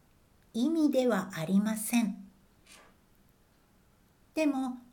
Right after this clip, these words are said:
毎日会っているのに。Even though you guys see each other every day.毎日会っているのに。「お元気ですか？」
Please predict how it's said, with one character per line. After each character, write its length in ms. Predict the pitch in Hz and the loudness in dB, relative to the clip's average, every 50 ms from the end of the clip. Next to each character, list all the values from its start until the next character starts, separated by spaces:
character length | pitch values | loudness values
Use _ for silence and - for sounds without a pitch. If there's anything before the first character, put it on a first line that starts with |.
| _ _ _ _ _ - - | _ _ _ _ _ -8 -4
毎 280 | 208 247 311 392 440 453 427 403 | -2 -2 -2 -2 -2 -4 -2 0
日 260 | 359 285 240 - - - | 0 0 -2 -2 -6 -4
会 160 | - 220 254 | -2 -2 -2
っ 140 | - - - | -2 -4 -4
て 80 | - 208 | 0 2
い 140 | 196 190 | 4 4
る 120 | 190 214 202 | 4 4 4
の 140 | 190 190 180 | 4 4 4
に。 220 | 165 156 - - - - - _ _ _ _ _ _ _ _ _ _ _ _ _ _ _ _ - | 2 -4 -6 -8 -14 -20 -20 _ _ _ _ _ _ _ _ _ _ _ _ _ _ _ _ -4
Even 280 | 262 302 311 370 370 349 | -2 -2 -2 -2 -2 -2
though 100 | 320 311 | 0 0
you 240 | 285 247 247 254 | 0 0 0 0
guys 300 | 233 - 214 208 202 202 | -2 -2 -2 -2 -2 -2
see 520 | 202 - - - 190 180 185 190 208 208 220 | -4 -6 -2 0 0 2 2 0 0 -2 -4
each 140 | 220 - 208 | -4 -4 -4
other 200 | 175 175 180 185 196 196 165 147 151 165 | -4 -4 -2 -2 -2 -2 0 -2 -4 -4
every 180 | 175 180 196 190 | -4 -4 -4 -4
day. 380 | 269 285 277 233 - - - - _ _ _ _ _ _ _ _ _ _ _ _ _ _ _ _ _ _ - - | -4 -4 -4 -4 -6 -8 -12 -20 _ _ _ _ _ _ _ _ _ _ _ _ _ _ _ _ _ _ -4 0
毎 360 | 196 240 285 339 403 415 403 | 0 0 0 0 -2 -2 -2
日 400 | 370 330 285 247 240 - - - | 2 2 2 2 2 -2 -8 -10
会 180 | - 220 262 | -8 -8 -8
っ 40 | 262 - - | -8 -8 -8
て 80 | - 196 | -6 -4
い 140 | 180 180 185 | -4 -2 -2
る 120 | 202 202 | 2 2
の 140 | 190 180 170 | 2 2 0
に。 240 | 160 151 - - - - - - - _ _ _ _ _ _ _ _ _ _ _ _ _ _ _ - | -2 -4 -6 -10 -14 -20 -20 -20 -20 _ _ _ _ _ _ _ _ _ _ _ _ _ _ _ -4
「お 120 | 214 233 | -4 -2
元 260 | 220 302 330 349 359 | 0 0 0 0 2
気 140 | - 349 311 | 2 0 0
で 180 | 262 269 254 240 | 0 0 -2 -2
す 140 | 240 - | -6 -8
か？」 360 | - - 208 220 262 285 - | -6 -4 -2 0 0 -2 -4